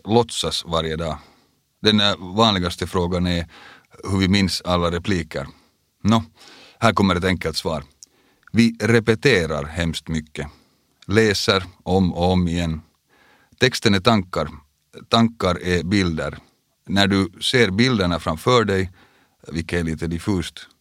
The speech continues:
behöver du bara lyssna på vad din motspelare säger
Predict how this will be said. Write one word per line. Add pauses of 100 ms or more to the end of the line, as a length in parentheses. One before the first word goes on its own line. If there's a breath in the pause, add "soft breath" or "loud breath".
(400 soft breath)
behöver
du
bara
lyssna
på
vad
din
motspelare
säger